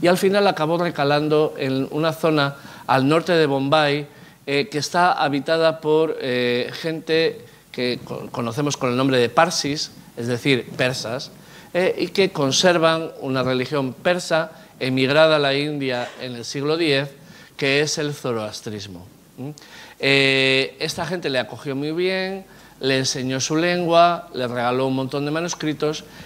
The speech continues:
y a la vuelta, eh, a, a, a París, él donó los manuscritos a la Biblioteca Real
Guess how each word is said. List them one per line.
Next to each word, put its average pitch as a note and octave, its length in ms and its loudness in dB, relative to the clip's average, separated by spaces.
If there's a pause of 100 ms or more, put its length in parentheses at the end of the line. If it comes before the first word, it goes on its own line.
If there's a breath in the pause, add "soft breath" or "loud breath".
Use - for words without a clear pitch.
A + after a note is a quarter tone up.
(120 loud breath)
y F#3+ 100 4
a G3 80 8
la F#3 140 8
vuelta, D#3 840 0
eh, D3+ 400 -4
a, A#2 1040 -4
a, - 40 -4
a C3 60 -6
París, D3+ 520 2 (280 loud breath)
él D3 520 4
donó C3+ 420 2
los C#3+ 220 2
manuscritos C3 560 -6
a B2+ 40 -4
la A#2 120 -2
Biblioteca A#2+ 480 -4
Real C#3+ 460 2